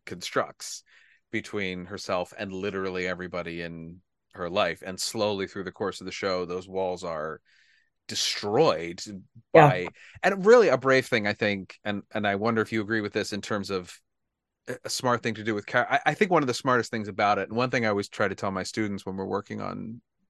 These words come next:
Speaker 1: writing, is that you have to let your characters be bad people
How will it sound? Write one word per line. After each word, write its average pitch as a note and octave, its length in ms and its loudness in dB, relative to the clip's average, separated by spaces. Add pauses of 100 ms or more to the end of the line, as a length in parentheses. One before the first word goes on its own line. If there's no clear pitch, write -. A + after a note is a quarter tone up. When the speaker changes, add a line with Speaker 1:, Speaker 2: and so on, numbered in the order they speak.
(120)
Speaker 1:
writing, F#2+ 420 0
is F#2+ 320 -6 (1080)
that B2 200 -2
you C3 120 2
have D3+ 340 2
to C#3+ 80 2
let B2 240 2
your A2+ 140 0
characters G#2+ 540 2
be G2 280 -6 (260)
bad F2+ 400 2 (140)
people C#2 400 -6